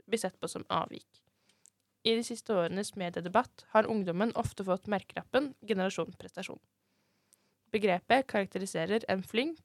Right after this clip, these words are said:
og veltilpasset og aktiv ungdomsgenerasjon som er opptatt av å prestere og gjøre det godt på mange ulike områder. Det er ikke noe nytt at ungdommer forsøker å gjøre det beste ut av utgangspunktet sitt,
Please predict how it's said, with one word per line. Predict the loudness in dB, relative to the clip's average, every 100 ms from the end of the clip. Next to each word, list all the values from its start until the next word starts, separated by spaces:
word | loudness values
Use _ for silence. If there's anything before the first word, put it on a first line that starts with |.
| -2
og |
veltilpasset | 0 0 -4 -8 -8 -2 -2 0
og | 2
aktiv | 2 0 -2
ungdomsgenerasjon | -2 -4 -6 -8 -8 -8 -4 -4 -4 _ _ _ _
som | -2 0
er | 0
opptatt | -2 0 0 0 -4 0
av | 2
å | 2
prestere | -4 -4 -2 2 2 2
og | 2
gjøre | 0
det | 0
godt | -2 -2 -10
på | -2
mange | 0 2 2
ulike | 0 -2 -4
områder. | -6 -8 -10 -16 _ _ _ _ _ _ _ _ _
Det | -2
er | 2
ikke | 4
noe | 4
nytt | 4 2 0
at | 2 2
ungdommer | 2 -2 -2 -2
forsøker | -2 -6 -6 -6 -8 -2
å | 0
gjøre | 2 0
det |
beste | -4 -6 -8
ut | -8 -6
av | -4
utgangspunktet | -4 -6 -12 -18 -20 -4
sitt, | 0 0 -2